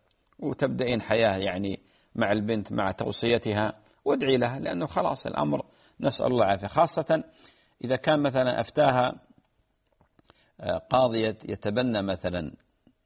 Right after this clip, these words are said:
آه، قول من يذهب إلى، آه، أن، أن القاضي يزوجها مع وجود الولي مثلا،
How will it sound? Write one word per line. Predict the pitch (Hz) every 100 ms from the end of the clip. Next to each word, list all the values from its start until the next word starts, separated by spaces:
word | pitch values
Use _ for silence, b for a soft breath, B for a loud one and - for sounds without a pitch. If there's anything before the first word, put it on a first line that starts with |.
| _ - - - - 107 - - _ _ _ -
آه، | 82 -
قول | 120 113
من | 98 98
يذهب | 107 98 95
إلى، | 73 90 90 - - _ _ _ _ _
آه، | - - - 90
أن، | 95
أن | - 90 87
القاضي | - - - 113 101
يزوجها | 98 95 98 123 113
مع | 104 95
وجود | 92 104 104 98
الولي | 98 104 82 71 -
مثلا، | 107 - 76